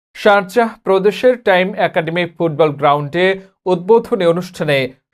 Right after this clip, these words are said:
সভাপতিত্ব করেন প্রবাসী হবিগঞ্জ জেলা ফুটবল ফেডারেশন ইউএই এর সাধারণ সম্পাদক মোহাম্মদ শাহিন মিয়া। হাফেজ মোহাম্মদ আলী মাসুমের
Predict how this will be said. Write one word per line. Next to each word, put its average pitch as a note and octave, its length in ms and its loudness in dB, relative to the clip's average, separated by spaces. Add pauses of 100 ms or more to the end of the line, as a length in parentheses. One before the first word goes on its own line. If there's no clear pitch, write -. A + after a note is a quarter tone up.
সভাপতিত্ব F3 640 0 (140)
করেন D3 240 2 (400)
প্রবাসী G3 540 2
হবিগঞ্জ G#3+ 460 -2 (280)
জেলা F3+ 220 4 (100)
ফুটবল E3 300 0 (100)
ফেডারেশন D#3 580 0 (460)
ইউএই F#3+ 760 2 (360)
এর D#3 120 0 (280)
সাধারণ F#3+ 460 0
সম্পাদক C#3 480 0 (400)
মোহাম্মদ D3 440 0 (280)
শাহিন D#3 380 -2
মিয়া। B2+ 240 -2 (880)
হাফেজ F#3 440 0 (180)
মোহাম্মদ A3+ 420 2 (180)
আলী F#3+ 160 4 (100)
মাসুমের G#3 540 -2